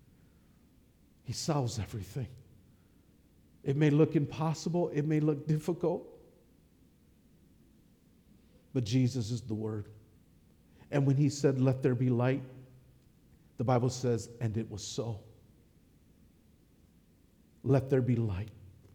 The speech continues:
and it was so. Everything has to respond to God's Word.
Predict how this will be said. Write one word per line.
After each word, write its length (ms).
and 180
it 120
was 120
so. 380
Everything 480
has 420
to 120
respond 760
to 80
God's 400
Word. 220